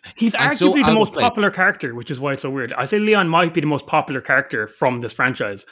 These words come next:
Speaker 1: So you should try
Speaker 2: Yep.
Speaker 1: to get him right, you know? 'Cause you can get, you can get a lot of people butts in their seat for, with a good Leon, you know?
Speaker 2: And boy, oh boy, did they go the opposite
Speaker 1: He,
Speaker 2: direction.
Speaker 1: they changed his character completely. Le-, Leon is either a well-meaning himbo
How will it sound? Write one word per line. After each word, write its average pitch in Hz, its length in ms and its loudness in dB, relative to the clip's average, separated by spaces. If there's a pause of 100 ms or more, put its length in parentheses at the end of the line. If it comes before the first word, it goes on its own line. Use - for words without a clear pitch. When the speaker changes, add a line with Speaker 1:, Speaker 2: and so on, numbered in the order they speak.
(300)
Speaker 1:
So 127 380 -4
you 139 180 -10
should 202 400 -2
try 170 320 0
Speaker 2:
Yep. 147 140 0
Speaker 1:
to 135 60 -10
get 123 200 -2
him 131 200 -6
right, 127 420 0
you 120 100 -10
know? 135 240 -6 (400)
'Cause 110 180 -4
you 120 60 -10
can 123 180 -8
get, 120 160 -2
you 120 240 -4
can 156 60 0
get 151 100 2
a - 20 0
lot 135 100 2
of - 60 -8
people 147 260 0
butts 135 280 -2
in 139 60 2
their 131 80 0
seat 170 220 0
for, 117 320 -4
with 123 100 -6
a 117 40 -4
good 127 160 -2
Leon, 131 340 0
you 104 60 -8
know? 156 160 -2 (520)
Speaker 2:
And 113 280 -4
boy, 139 340 4
oh 139 160 4
boy, 131 340 2
did 123 160 0
they 120 160 2
go 117 180 -2
the 110 140 -2
opposite 104 340 -6
Speaker 1:
He, - 40 -10
Speaker 2:
direction. 98 420 -6
Speaker 1:
they 240 140 4
changed 285 300 2
his 247 100 -4
character 247 280 -2
completely. 208 480 -4
Le-, 214 260 0
Leon 247 380 2
is 208 200 0
either 185 500 2 (340)
a 143 80 -4
well-meaning 185 920 0 (400)
himbo 147 460 -4